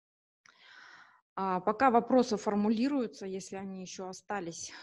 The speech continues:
может быть, коллеги, а, с, а, нашей стороны, со стороны вуза-партнёра Новосибирского государственного технического университета, э, что-то хотели бы добавить, а, пояснить, то, пожалуйста, у нас ещё есть немного времени.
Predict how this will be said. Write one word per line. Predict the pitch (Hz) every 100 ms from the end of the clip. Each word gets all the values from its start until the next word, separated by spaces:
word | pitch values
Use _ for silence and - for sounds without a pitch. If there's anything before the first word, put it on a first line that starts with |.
| -
может | 196 220 208
быть, | 185 220 -
коллеги, | - 208 220 175 180 180 - - -
а, | 185 180 180
с, | 175 - 190
а, | 180 185
нашей | 202 190 196
стороны, | - 190 180 180 175 175
со | 170 -
стороны | 175 - 180 180 175
вуза-партнёра | 175 185 175 - - 196 208 226 226
Новосибирского | 196 190 208 196 - 185
государственного | 175 185 185 190 175
технического | 165 - 175 - 170
университета, | 170 - - 175 -
э, | 165 - 170 170
что-то | - 196 180
хотели | 185 185 208
бы | 170 170
добавить, | 185 180 208 247 214 - _ _
а, | 175 175 170
пояснить, | 175 175 - 226 233 -
то, | 196 185
пожалуйста, | - 170 180 226 233 - 214
у | -
нас | 180 -
ещё | - 175
есть | 175 170 - -
немного | 165 170 175 165
времени. | 160 160 160 190